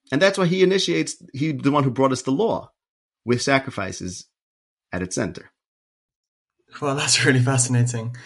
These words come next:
Speaker 2: Um, just one thing that came to mind is, why are we focusing on sacrifice? Doesn't this seem to be a good reason to,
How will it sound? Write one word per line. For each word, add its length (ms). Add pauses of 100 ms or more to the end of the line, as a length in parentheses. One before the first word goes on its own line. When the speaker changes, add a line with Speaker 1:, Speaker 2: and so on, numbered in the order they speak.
(380)
Speaker 2:
Um, 600 (1000)
just 220 (680)
one 160
thing 100
that 120
came 160
to 100
mind 240
is, 80
why 340
are 80
we 100
focusing 540
on 400 (340)
sacrifice? 600
Doesn't 180
this 160
seem 200
to 100
be 200
a 60
good 300
reason 420 (140)
to, 400